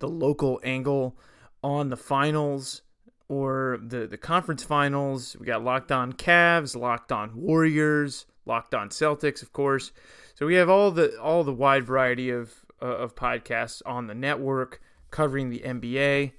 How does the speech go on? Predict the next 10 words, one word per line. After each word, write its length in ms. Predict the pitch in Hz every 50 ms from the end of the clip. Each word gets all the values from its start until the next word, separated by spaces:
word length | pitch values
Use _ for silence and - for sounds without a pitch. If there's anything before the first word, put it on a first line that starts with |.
| - - - - -
and 200 | - 160 170 160
of 80 | 143 -
course 340 | - 143 147 139 127 -
all 220 | - - 139 139 135
the 120 | 131 123
others 460 | - 127 131 135 131 127 131 131 123
that 180 | 127 131 127 120
are, 440 | - 123 127 127 127 127 127 123 120
like 320 | - 135 135 139 143 - 139
us, 520 | - 156 180 170 147 147 - - - -